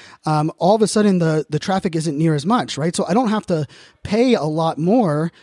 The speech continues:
to skip ahead because there's no one really to skip ahead of, and I can actually pay a minimal amount, and then I can just keep cruising on, on the interstate, right? And,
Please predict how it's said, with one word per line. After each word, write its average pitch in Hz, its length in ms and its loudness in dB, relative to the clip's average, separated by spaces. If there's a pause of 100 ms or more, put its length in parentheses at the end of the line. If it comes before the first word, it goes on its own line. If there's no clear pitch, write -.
(140)
to 165 140 -2
skip - 280 -2
ahead 170 400 0
because 165 260 0
there's 175 120 0
no 185 140 2
one 185 180 2
really 185 160 0
to 170 80 -4
skip - 240 -6
ahead 165 220 -2
of, 180 260 -2
and 147 160 -6
I 170 60 -2
can 170 100 -4
actually 160 280 -6
pay 165 360 -4 (320)
a 156 100 -4
minimal 180 460 2
amount, 127 460 -6 (320)
and 170 120 2
then 180 120 4
I 180 80 2
can 170 140 -2
just 170 160 -2
keep 185 260 -6
cruising 190 400 2
on, 170 480 0
on 156 240 -4
the 170 120 -4
interstate, 151 520 -4
right? 156 200 -4
And, 165 320 0